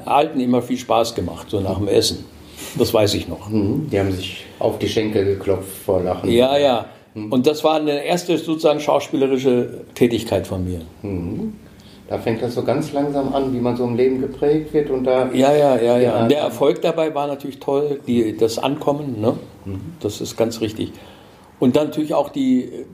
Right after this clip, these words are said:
Speaker 1: die Liebenswürdigkeit von gewissen älteren Damen in der Nachbarschaft oder Frauen, Omas meistens, die mitkriegten, dass der Junge da immer hört und dann einge-, reingebeten zu werden und auch einen Pudding zu kriegen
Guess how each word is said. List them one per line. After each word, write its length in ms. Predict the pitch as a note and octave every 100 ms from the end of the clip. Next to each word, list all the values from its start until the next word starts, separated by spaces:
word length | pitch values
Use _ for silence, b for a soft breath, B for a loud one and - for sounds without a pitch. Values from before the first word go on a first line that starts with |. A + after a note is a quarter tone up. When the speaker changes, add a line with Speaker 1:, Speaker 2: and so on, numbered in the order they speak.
| -
Speaker 1:
die 80 | C3+
Liebenswürdigkeit 720 | B2+ E3 D#3+ D3+ C3 D3+ D3
von 160 | D3 C3
gewissen 480 | B2 D3 C#3+ C3+
älteren 540 | - D3 D#3 D3 B2+ A#2+
Damen 480 | B2 C3 E3 E3 C#3+
in 140 | C3+
der 80 | C3+
Nachbarschaft 560 | D3 - E3 C#3 C3 A2+
oder 200 | A2 G2+
Frauen, 540 | - A#2+ C#3 C#3 B2+ B2+
Omas 460 | D3+ E3+ D3+ C#3
meistens, 400 | C3+ C3 C3 C3+
die 160 | B2+ B2+
mitkriegten, 800 | A#2+ C3 C#3+ D3+ - B2+ - -
dass 160 | - -
der 120 | A#2+
Junge 260 | B2+ C3
da 100 | B2
immer 260 | A#2 B2+ B2
hört 380 | B2+ D#3 C#3+ D3
und 160 | B2
dann 160 | A#2 A2
einge-, 640 | A#2 D3 D3+ B2 B2+ A#2
reingebeten 560 | - D3+ D3+ B2+ C3 B2+
zu 180 | - A#2+
werden 320 | A#2 A#2 A#2 B B B B
und 180 | C3+ C3+
auch 100 | A2+
einen 100 | B2
Pudding 380 | - C#3+ A#2+ A#2+
zu 120 | -
kriegen 480 | - A#2+ A2 G#2+